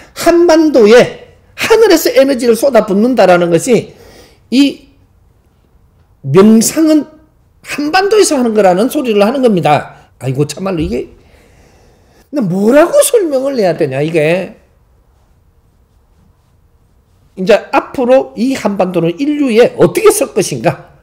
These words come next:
이 설계를 해야 되고, 모든 나라는 하나예요. 둘이 아니래. 같이 서로가 노력을 하면서 전부 다 같이 살아야 되는,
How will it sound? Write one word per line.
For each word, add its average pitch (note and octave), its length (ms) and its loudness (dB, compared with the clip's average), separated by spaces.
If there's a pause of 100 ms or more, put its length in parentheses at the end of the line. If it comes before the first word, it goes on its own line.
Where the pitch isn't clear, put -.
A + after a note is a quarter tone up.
이 D#3+ 100 0
설계를 E4+ 560 0
해야 B2 180 -4
되고, - 440 -8 (920)
모든 E4+ 580 4
나라는 G#3 420 -2
하나예요. C4+ 520 -6 (520)
둘이 D#4 320 2
아니래. C4 460 0 (1900)
같이 - 640 -4
서로가 D#4 500 2
노력을 G#3+ 400 0
하면서 E3+ 480 0
전부 D4+ 380 0
다 F3+ 140 -4
같이 - 380 -10
살아야 A#2+ 480 -10
되는, C3+ 220 -4